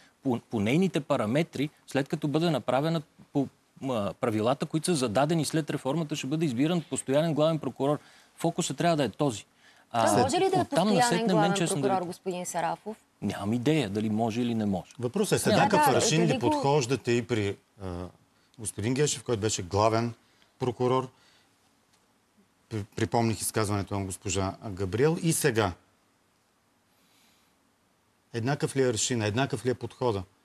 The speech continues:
Speaker 3: Еднакво ли встрани
Speaker 1: Еднакъв е,
Speaker 3: стоите?
Speaker 1: как да не е, как да не е еднакъв? А, значи, когато някой прекрачи границите на разделението на властите,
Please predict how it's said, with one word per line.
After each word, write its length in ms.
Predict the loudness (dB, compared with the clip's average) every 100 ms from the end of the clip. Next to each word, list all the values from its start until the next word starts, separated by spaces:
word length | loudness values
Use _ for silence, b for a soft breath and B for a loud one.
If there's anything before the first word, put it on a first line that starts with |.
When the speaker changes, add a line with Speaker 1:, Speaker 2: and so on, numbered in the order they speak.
| b
Speaker 3:
Еднакво 400 | -2 0 0 2
ли 60 | 0
встрани 260 | 2 2 4
Speaker 1:
Еднакъв 220 | 2 2
е, 40 |
Speaker 3:
стоите? 120 | 2 2
Speaker 1:
как 60 | 2
да 120 | 2
не 240 | 2 2 0
е, 60 | -4 -10 -6
как 160 | -4
да 120 | -2 0
не 140 | 0
е 20 |
еднакъв? 580 | 0 -2 -4 -6 -12 -12 -4
А, 360 | -2 -2 -4 -8
значи, 180 | -8 -8
когато 440 | -4 0 0 0
някой 320 | 0 0 0
прекрачи 580 | -2 -4 -2 0 0 -2
границите 500 | 0 0 0 -4 -4
на 120 | -2
разделението 560 | -2 -2 -2 -2 -4 -4
на 100 | -2
властите, 580 | -2 -2 -6 -8 -6